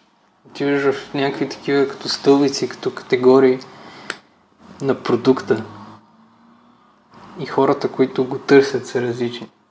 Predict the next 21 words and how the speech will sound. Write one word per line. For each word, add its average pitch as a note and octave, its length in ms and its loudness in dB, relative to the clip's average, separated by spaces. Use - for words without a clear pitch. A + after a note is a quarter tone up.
А C#3 100 2
въпроса D3 480 2
за D3+ 200 4
чужбина C#3 540 2
и, C3+ 320 2
и B2+ 40 -4
България, B2+ 800 2
аз D3 220 -2
първо D3+ 220 4
продавах C#3 460 2
основно C#3 500 0
в C3 100 -8
Америка, A#2+ 460 -2
през B2+ 200 -6
Etsy. B2 280 -4
В - 40 -12
един C#3+ 160 -4
момент D3+ 500 -2
Etsy C#3+ 300 -4
ми C#3 100 -4
стана C#3 600 -4